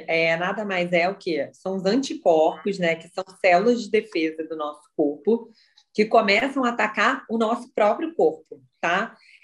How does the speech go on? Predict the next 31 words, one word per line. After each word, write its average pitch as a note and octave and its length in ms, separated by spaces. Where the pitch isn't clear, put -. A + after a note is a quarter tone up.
Isso A3+ 220
pode C4+ 340
ser C4+ 100
disparado F#3+ 680
por F#3+ 100
outros A3+ 340
me-, G3+ 140
por G3+ 320
algum F#3+ 180
mecanismo F#3+ 560
viral, F#3 480
bacteriano, F3 1080
por F#3+ 100
um F#3+ 60
mecanismo F#3 500
de F3 100
estresse. F3+ 840
Então, G3+ 580
é G#3 300
isso, F3+ 320
é E3+ 40
uma E3+ 180
célula F3+ 260
de F#3 180
defesa G3 680
que - 160
passa E3 460
a E3+ 40
não A3+ 240
só G3+ 140
atacar, F#3+ 640